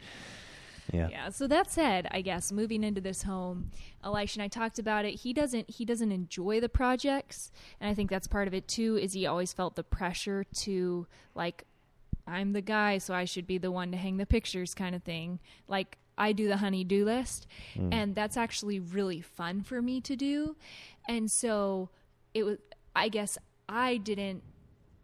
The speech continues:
Speaker 2: need his help in the
Speaker 1: Hmm.
Speaker 2: fact that, like,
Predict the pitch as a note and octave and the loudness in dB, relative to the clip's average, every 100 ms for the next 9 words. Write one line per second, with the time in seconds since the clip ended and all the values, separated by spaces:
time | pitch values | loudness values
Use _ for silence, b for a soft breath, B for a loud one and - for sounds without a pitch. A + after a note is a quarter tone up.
0 | - _ - G3+ G3 A3+ C4+ A3 - G3+ | -20 _ -6 -2 2 2 4 2 0 -4
1 | E3+ - C#4 A3 - - - - - - | -6 -4 -2 -2 -4 -2 -2 -4 -10 2
2 | G#3+ F#3 E2 G#3 - F#3+ F#3+ F#3 - | 4 6 4 0 0 -2 0 -2 -6